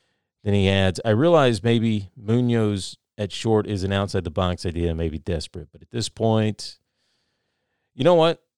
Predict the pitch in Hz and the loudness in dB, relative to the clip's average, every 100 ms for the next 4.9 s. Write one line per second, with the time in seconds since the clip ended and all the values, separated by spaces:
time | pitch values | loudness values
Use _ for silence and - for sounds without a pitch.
0 | _ _ _ _ _ _ _ _ _ _ | _ _ _ _ _ _ _ _ _ _
1 | - 135 135 127 120 101 147 165 - _ | -4 2 4 4 2 0 -2 -2 -10 _
2 | - - - 127 110 113 - _ _ _ | -20 -20 -2 0 0 -2 -10 _ _ _
3 | _ - 117 123 156 160 - 95 123 127 | _ -12 0 6 6 4 -2 -2 0 2
4 | 117 131 123 131 120 143 131 - | 4 4 2 -2 -2 -2 -2 -4